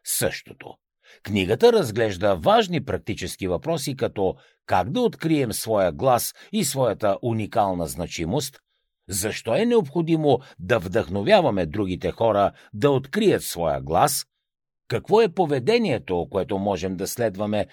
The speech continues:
в новата ера, наречена ера на мъдростта, и защо доверието и сливането на много гласове в едно ще променят много страни на живота ни. Ползи от книгата. Според Стивън Кови,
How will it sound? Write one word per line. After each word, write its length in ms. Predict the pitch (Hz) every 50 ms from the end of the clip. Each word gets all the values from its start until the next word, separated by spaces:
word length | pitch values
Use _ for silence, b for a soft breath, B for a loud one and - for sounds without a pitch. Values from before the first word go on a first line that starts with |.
| B B B
в 80 | -
новата 480 | 147 185 170 147 123 110 - - 101 95
ера, 340 | 135 196 190 135 101 85 76 B B B B -
наречена 720 | 87 90 87 92 104 101 - - 98 90 92 92 90 85 B B B B _ -
ера 280 | 120 113 104 95 98 92
на 120 | 90 85
мъдростта, 760 | 82 82 80 - - 67 - - - - 92 98 139 165 165 - _ _ _ _ _ _ _ _ _ _
и 420 | - 101 98 95 92 87 82 76 B B B B
защо 500 | 98 87 80 101 107 - - - 208 226
доверието 720 | 220 190 220 202 151 151 233 233 220 160 123 110 - 101
и 100 | 95 90
сливането 640 | - - - 160 165 139 113 113 104 98 - - 90
на 120 | 85 78 73
много 420 | 71 69 67 67 95 151 214 220
гласове 520 | 180 175 139 - - - 95 90 92 85
в 100 | - -
едно 400 | 80 73 67 - - 202 226 226 B B B B B
ще 280 | - - - 262 208
променят 520 | - 143 117 95 92 92 95 92 90 - - -
много 360 | 76 127 214 240 233 226 190
страни 580 | - - - 151 147 143 135 127 123 117 - - _ _ _
на 160 | 113 139 147 120
живота 520 | - 85 85 69 65 58 - - - 60
ни. 220 | 58 62 60 - _ _ _ _ _ _ _ _ _ _ _ _ _ _ _ _ _ _
Ползи 380 | - 107 98 92 90 80 143 226
от 120 | 233 -
книгата. 520 | - 202 170 113 76 69 67 - - 60 - _ _ _ _ _ b b b b
Според 420 | b - - - 117 107 101 95 -
Стивън 440 | - - 160 135 110 98 90 87 -
Кови, 420 | - 87 82 76 - 180 233 214